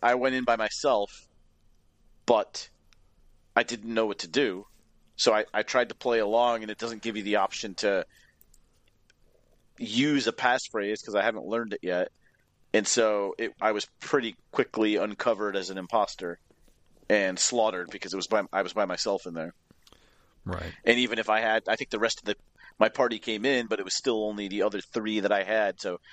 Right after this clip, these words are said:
Speaker 1: I wasn't at full strength, and I was getting bashed up before the other three even came in. So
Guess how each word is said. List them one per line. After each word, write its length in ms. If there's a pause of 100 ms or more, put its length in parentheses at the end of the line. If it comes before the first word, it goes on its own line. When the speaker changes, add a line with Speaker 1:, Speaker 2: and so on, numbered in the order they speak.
(240)
Speaker 1:
I 100
wasn't 280
at 80
full 180
strength, 500
and 120
I 80
was 160
getting 220
bashed 380
up 200
before 420
the 100
other 120
three 240
even 180
came 240
in. 240
So 240